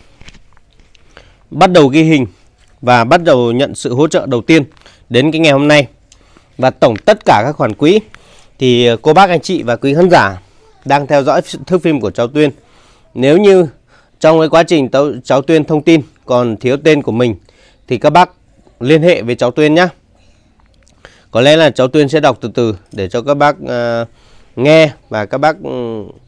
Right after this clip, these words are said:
xem, xem là có tên của mình hay chưa. Nào, oppa ở chỗ.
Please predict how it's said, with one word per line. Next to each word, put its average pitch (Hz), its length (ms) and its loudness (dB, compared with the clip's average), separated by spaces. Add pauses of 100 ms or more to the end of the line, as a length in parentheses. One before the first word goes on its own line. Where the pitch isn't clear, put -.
xem, 165 420 0 (520)
xem 139 240 -4
là 117 100 -4
có 110 120 -4
tên 147 300 0
của 113 80 -6
mình 113 200 -6
hay 131 100 -4
chưa. 147 260 2 (2250)
Nào, 113 220 -4
oppa 147 180 2
ở 139 100 4
chỗ. 123 100 0